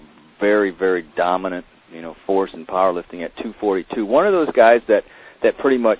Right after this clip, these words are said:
found the, you know, the weight class that he, that he fit best in and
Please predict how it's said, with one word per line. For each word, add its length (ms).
found 420
the, 260
you 80
know, 100
the 80
weight 300
class 320
that 100
he, 220
that 140
he 220
fit 240
best 320
in 120
and 120